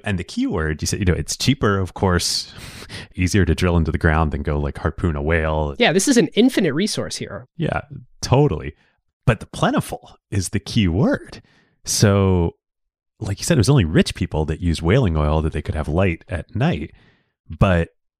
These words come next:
Speaker 1: the new demand, like, with the Civil War going on, the war, and then industrialization afterwards, you need light for commerce,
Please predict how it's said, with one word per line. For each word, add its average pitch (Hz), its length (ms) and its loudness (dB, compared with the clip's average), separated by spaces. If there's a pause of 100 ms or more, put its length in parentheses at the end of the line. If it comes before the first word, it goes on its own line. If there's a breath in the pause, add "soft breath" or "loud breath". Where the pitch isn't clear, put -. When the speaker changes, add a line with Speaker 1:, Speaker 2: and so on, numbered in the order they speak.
(500)
Speaker 1:
the 98 180 -8
new 123 220 0
demand, 104 400 -2
like, 92 160 -2 (100)
with 98 120 -8
the - 60 -12
Civil 76 360 -4
War 180 200 0
going 135 300 2
on, 117 160 4
the 80 100 0
war, 107 240 2
and 85 140 2
then 78 280 -2
industrialization 85 1040 0
afterwards, 80 800 -2 (720)
you 104 120 2
need 175 200 4
light 107 300 4 (280)
for 92 260 0 (380)
commerce, - 640 0